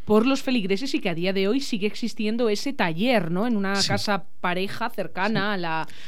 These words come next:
Speaker 1: a la parroquia, pues que allí se sigue, se siguen elaborando mosaicos para zonas que faltan.
Speaker 2: Sí. Musivaria Antigua sigue siendo ahora una realidad viva.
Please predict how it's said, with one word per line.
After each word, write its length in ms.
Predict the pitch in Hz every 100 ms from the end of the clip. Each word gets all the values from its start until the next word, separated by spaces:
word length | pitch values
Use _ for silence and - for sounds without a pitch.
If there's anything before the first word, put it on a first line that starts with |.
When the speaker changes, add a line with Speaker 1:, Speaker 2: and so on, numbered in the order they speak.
| - -
Speaker 1:
a 100 | 208
la 140 | 202
parroquia, 460 | 202 190 196 156 -
pues 180 | - -
que 80 |
allí 180 | 165 175
se 160 | - -
sigue, 840 | - 208 185 196 185 175 165 165 151
se 140 | 202
siguen 260 | 208 196 190
elaborando 480 | 180 180 175 185
mosaicos 460 | 175 156 196 190 175
para 180 | 170 160
zonas 300 | 180 170 -
que 100 | 160
faltan. 480 | 262 349 143 - -
Speaker 2:
Sí. 320 | - - 95 - - - -
Musivaria 720 | 123 110 127 117 139 139 135 120
Antigua 600 | 107 151 135 - 151 139
sigue 300 | 135 123 127
siendo 600 | 131 127 123 127 127 120
ahora 380 | 113 117 120 120
una 240 | 117 113
realidad 520 | 104 110 98 104 117
viva. 440 | 104 123 117 101